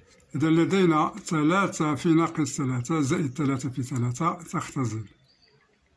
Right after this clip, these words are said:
لدينا سبعة في ناقص ثلاثة ناقص واحد وعشرين، ناقص واحد وعشرين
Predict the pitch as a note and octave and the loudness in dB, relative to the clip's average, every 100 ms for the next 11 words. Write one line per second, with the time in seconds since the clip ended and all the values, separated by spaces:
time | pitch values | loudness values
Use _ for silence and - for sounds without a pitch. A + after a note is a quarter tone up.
0 | _ _ _ _ _ _ _ _ _ _ | _ _ _ _ _ _ _ _ _ _
1 | _ D#3+ C#3+ F#3+ F#3+ D#3+ E3 E3 - F#3 | _ -2 0 4 4 4 2 0 -2 0
2 | D#3+ D#3 C3+ F3 E3+ E3+ D#3 - D#3+ D#3+ | 2 2 2 4 4 2 0 0 0 0
3 | D#3+ D3 G3 - E3 E3+ B2 B2 A2+ - | 0 2 2 2 -2 -2 0 0 -2 0
4 | C#3+ A3 - _ _ _ _ _ _ _ | 0 0 -4 _ _ _ _ _ _ _
5 | _ _ _ _ - - _ _ _ - | _ _ _ _ -20 -20 _ _ _ -20
6 | - D3+ F#3+ F#3+ E3 F3+ C3+ D3+ C#3 D#3 | -4 0 0 0 0 0 2 0 0 2
7 | D#3 D3+ C3 | 6 6 4